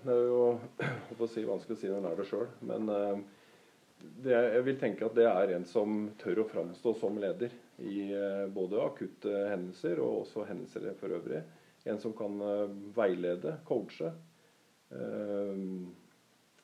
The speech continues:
en som klarer å ta raske beslutninger. Det er ofte tidsaspekt inn i de, eh, settingene vi jobber i.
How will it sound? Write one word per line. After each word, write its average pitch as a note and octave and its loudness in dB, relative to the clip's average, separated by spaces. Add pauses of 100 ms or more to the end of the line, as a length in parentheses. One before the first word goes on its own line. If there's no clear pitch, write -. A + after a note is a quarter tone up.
(440)
en A2 -8
som - -10
klarer G#2+ 4
å A2+ -2
ta G#2+ 2
raske G2+ -4
beslutninger. - -6 (160)
Det A2+ -2
er G#2+ 2
ofte A2 -2
tidsaspekt - -8
inn F#2+ -4
i G2 -4
de, F#2+ 0
eh, G2 -6
settingene F#2+ -6
vi F#2+ -4
jobber F#2+ -4
i. C3+ -10